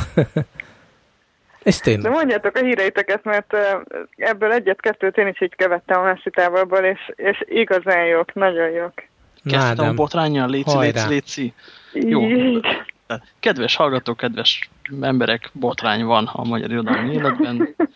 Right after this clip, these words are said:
Speaker 3: Annyira rohadtul nyár van, hogy most az emberek ráérnek egymást kúrogatni. Egyrészt van egy olyan botrány, hogy Tóth Kriszta, a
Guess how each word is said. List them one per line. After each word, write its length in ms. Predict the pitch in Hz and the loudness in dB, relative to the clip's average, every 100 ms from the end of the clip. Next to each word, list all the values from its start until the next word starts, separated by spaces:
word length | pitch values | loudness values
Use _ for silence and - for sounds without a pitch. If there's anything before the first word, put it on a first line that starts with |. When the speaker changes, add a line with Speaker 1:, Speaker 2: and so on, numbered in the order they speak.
| _ _ | _ _
Speaker 3:
Annyira 380 | 165 196 165 131 | 0 2 4 2
rohadtul 500 | 131 - - 143 123 | 2 0 -2 -2 0
nyár 280 | 123 123 123 | 0 0 0
van, 180 | 131 131 | 0 0
hogy 180 | 135 | -2
most 200 | 135 127 | -4 -6
az 120 | 123 127 | -4 0
emberek 320 | 120 117 127 | 0 -2 0
ráérnek 440 | 117 117 120 120 | 0 0 -4 -6
egymást 320 | 113 110 - - | -6 -4 -6 -4
kúrogatni. 600 | 135 135 143 147 147 - - - - - - - - - - - - | 2 2 2 2 -2 -2 -10 -20 -20 -20 -20 -16 -14 -14 -16 -20 -4
Egyrészt 600 | 185 190 131 135 - - - - - - - | 0 2 4 4 2 -4 -10 -10 -12 -12 -2
van 280 | 135 147 | 2 4
egy 340 | 127 123 117 - | 4 2 0 -4
olyan 240 | 135 117 | 0 0
botrány, 420 | 113 147 135 143 139 | 2 0 0 -2 -2
hogy 320 | 120 - - - - | -4 -6 -12 -18 -2
Tóth 360 | 143 120 - - - | 2 2 -2 -16 -10
Kriszta, 480 | - 123 - 117 117 - - - - | -4 -4 0 0 0 -4 -20 -20 -14
a 260 | 127 117 | -4 0